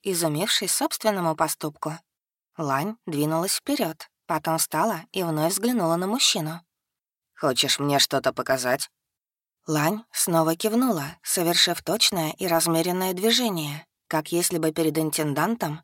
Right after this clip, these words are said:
стояло вовсе не дикое животное, а разумный человек. Эдриан еще раз глянул туда, где сидела на лавочке баронесса.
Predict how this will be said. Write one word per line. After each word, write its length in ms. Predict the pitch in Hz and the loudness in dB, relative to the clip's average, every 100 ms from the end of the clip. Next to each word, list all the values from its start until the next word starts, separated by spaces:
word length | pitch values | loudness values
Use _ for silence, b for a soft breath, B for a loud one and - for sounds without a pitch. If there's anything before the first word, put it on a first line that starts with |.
| _ | _
стояло 580 | - - 160 156 175 220 | -6 -4 -2 0 2 0
вовсе 320 | 202 - 175 | 0 0 0
не 140 | 175 | -2
дикое 380 | 160 156 190 220 | 0 0 2 2
животное, 640 | 233 233 175 156 147 143 - | 2 2 -2 -2 -6 -8 -6
а 140 | 175 | 0
разумный 480 | 170 165 156 151 165 | 2 2 2 0 0
человек. 580 | - 208 240 190 175 - _ _ _ _ _ _ _ - | 0 0 0 -2 -4 -16 _ _ _ _ _ _ _ -4
Эдриан 480 | 151 165 165 147 - | -4 -2 -4 -4 -6
еще 380 | - 165 156 175 | -4 0 2 2
раз 180 | 165 156 | 2 2
глянул 380 | 160 165 156 147 | 2 2 2 -2
туда, 400 | 147 143 185 - | -2 -2 -2 -4
где 280 | 190 160 170 | -4 2 2
сидела 400 | - 156 151 165 | 2 0 0 0
на 160 | 233 262 | 2 2
лавочке 440 | 156 165 - 202 | 0 0 -2 0
баронесса. 720 | 196 247 262 165 - 151 147 | 0 2 2 2 0 0 -6